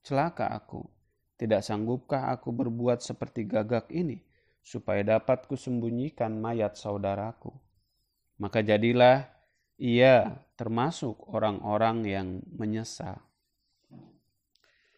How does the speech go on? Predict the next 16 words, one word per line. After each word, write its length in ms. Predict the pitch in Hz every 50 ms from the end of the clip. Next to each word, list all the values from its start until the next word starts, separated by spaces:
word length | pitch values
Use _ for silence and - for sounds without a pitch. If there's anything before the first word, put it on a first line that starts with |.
| _ _ _ _
Para 640 | - 120 123 127 143 160 160 160 160 160 165 - - _ _ _ _ _ _ _
mufassirin 1200 | - 143 131 123 - - 147 139 - - - 131 120 113 110 110 113 123 135 151 196 208 233 254 - _ _ _ _ _ -
berlainan 640 | 120 117 113 113 113 120 135 151 151 135 120 117 113
pendapat 640 | - 113 107 104 101 95 - - - 98 98 - - _ _ _
mengenai 520 | - 107 107 104 104 104 104 104 104 110 113
peristiwa 640 | - - 110 110 104 - - - 113 110 113 113 107 107
burung 320 | 107 107 107 104 101 98 98
gagak 400 | 101 98 98 104 98 95 - -
itu. 320 | 120 - - - 113 117 - _ _ _ _ _ _ _ _ _ _ _ _ -
Apakah 640 | - 98 - 110 107 - - 135 135 135 - 143
benar-benar 720 | 127 110 - 127 113 113 117 113 110 120 113 117 113 107 -
terjadi 720 | - 113 113 104 104 113 104 104 101 101 113 131 202 294 - - -
ataukah 560 | - 123 110 - 117 104 110 113 - 143 143 147
hanya 240 | 135 120 127 131
sekedar 720 | 135 - - - - 113 107 107 113 123 127 131 - - - _ _ _ _ _ - - - _
perumpamaan? 960 | _ - 135 135 139 135 135 131 139 123 123 123 117 110 - 113 101 95 101